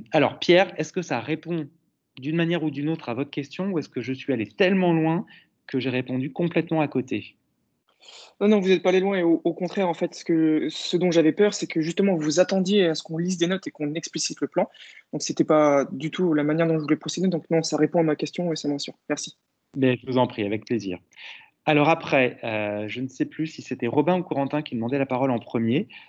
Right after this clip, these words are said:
Speaker 1: Donc, je vais la donner à Robin, dans la mesure où Corentin, vous l'avez déjà eu.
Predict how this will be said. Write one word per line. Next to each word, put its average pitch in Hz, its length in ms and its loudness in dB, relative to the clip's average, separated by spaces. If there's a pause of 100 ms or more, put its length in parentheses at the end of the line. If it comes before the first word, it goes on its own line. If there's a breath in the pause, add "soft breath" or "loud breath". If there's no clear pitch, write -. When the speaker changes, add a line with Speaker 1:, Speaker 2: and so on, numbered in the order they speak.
(140 loud breath)
Speaker 1:
Donc, 113 140 -4
je 120 60 -2
vais 131 80 6
la 131 60 4
donner 151 240 2
à 147 60 4
Robin, 127 460 0 (380)
dans 117 80 -6
la 113 60 -2
mesure 117 200 -2
où 127 40 -4
Corentin, 131 400 -4
vous 131 80 -6
l'avez 110 140 2
déjà 127 300 2
eu. - 320 -4